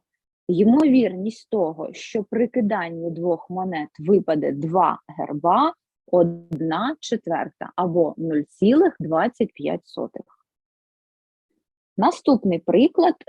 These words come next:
е, розглянемо більш складні приклади, чим просто, е,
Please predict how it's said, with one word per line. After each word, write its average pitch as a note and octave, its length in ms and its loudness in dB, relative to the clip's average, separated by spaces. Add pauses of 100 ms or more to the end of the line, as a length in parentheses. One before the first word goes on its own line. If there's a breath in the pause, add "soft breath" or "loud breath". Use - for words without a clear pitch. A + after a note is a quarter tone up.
(120)
е, F3+ 440 2
розглянемо G3 600 0
більш G3 220 0
складні E3+ 680 -2
приклади, G3+ 680 0
чим E3+ 240 -12 (100)
просто, G#3+ 500 -6
е, - 1500 -6